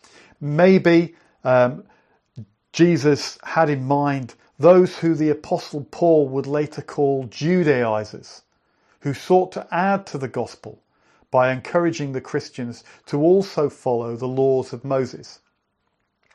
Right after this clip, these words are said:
Either way, Jesus cautions us to be careful who and what we listen to, to test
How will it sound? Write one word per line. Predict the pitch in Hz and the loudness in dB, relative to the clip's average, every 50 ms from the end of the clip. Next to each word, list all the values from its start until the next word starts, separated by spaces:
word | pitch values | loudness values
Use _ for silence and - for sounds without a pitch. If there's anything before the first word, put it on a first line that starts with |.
| _ _ - - - _ _ _ _ _ - | _ _ -20 -20 -20 _ _ _ _ _ -2
Either | 175 190 208 185 180 | 0 0 2 2 2
way, | 151 131 131 117 107 104 110 117 - _ _ _ _ _ _ _ _ _ _ | 2 4 2 2 0 -2 -6 -10 -12 _ _ _ _ _ _ _ _ _ _
Jesus | - - 175 185 185 151 156 156 - - | -6 -2 -2 0 -2 -2 -4 -8 -10 -12
cautions | - - - 156 156 156 156 - 131 117 - | -12 -8 -4 -2 -2 -4 -4 -6 -12 -12 -10
us | 120 113 110 - | -12 -12 -12 -14
to | - - 123 | -16 -14 -12
be | 120 123 | -12 -12
careful | 123 - - - 147 147 143 143 - 131 117 113 - - | -12 -12 -8 -6 -6 -6 -6 -8 -12 -18 -18 -18 -12 -8
who | - 151 151 147 151 147 _ _ _ _ _ - | -6 -4 -4 -4 -6 -8 _ _ _ _ _ -18
and | - 113 120 120 | -16 -12 -10 -6
what | 123 127 131 - 196 | -4 -4 -4 -6 -8
we | 139 131 127 | -10 -10 -8
listen | 120 127 117 - - 127 120 | -8 -8 -10 -12 -14 -16 -18
to, | - - - - - _ _ _ _ _ _ _ _ _ _ _ _ | -16 -18 -20 -20 -20 _ _ _ _ _ _ _ _ _ _ _ _
to | - - 127 | -12 -12 -12
test | - - - - 190 - - - - - - | -12 -6 -2 -2 -2 -2 -2 -8 -20 -20 -20